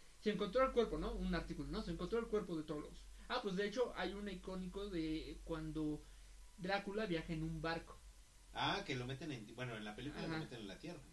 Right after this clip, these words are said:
Speaker 2: ¿no?
Speaker 1: Eso lo describen de dos maneras. Una es el mero, el que está manejando, este, ¿cómo se llama? El
Speaker 2: Capitán.
Speaker 1: capitán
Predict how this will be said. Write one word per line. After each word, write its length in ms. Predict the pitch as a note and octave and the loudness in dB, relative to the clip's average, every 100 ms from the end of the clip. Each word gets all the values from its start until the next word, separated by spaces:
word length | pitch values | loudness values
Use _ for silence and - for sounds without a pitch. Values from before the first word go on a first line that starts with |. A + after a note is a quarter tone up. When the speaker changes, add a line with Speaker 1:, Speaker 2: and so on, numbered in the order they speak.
| - | -14
Speaker 2:
¿no? 100 | - - - - - - | -16 -14 -16 -16 -16 0
Speaker 1:
Eso 480 | F3 F3+ F#3 B3 - - - - - | 4 4 4 0 -2 -16 -18 -18 -10
lo 180 | E3 D#3 | 0 2
describen 460 | D3+ D3+ D#3+ D#3 D3+ | 4 2 4 4 4
de 80 | C#3+ | 0
dos 180 | C#3+ | -2
maneras. 420 | D#3 E3+ F3+ - - - - - | -2 0 0 -2 -8 -18 -18 -2
Una 360 | G#3+ B3 A3+ D#4 - | 2 4 4 2 0
es 280 | F3+ D#3+ F3 | 2 2 2
el 160 | E3+ | 2
mero, 600 | E3+ E3 D#3+ D#3+ E3 E3 | 2 2 2 2 2 4
el 120 | E3+ D#3+ | 2 2
que 80 | |
está 180 | E3 - | 0 -2
manejando, 600 | F3+ G3 F3 D#3+ F#3 A4 - - - - - - - | -2 -2 -4 -4 -4 -6 -6 -6 -6 -6 -6 -6 -6
este, 480 | E3+ D3 - - D#3 | -4 -4 -4 -2 -2
¿cómo 140 | A3+ A#3 | -2 -8
se 80 | |
llama? 160 | G#3 B3 | -8 -6
El 60 | A3+ | -4
Speaker 2:
Capitán. 200 | E3+ F#3 | 0 2
Speaker 1:
capitán 320 | F#3 G3 | 2 2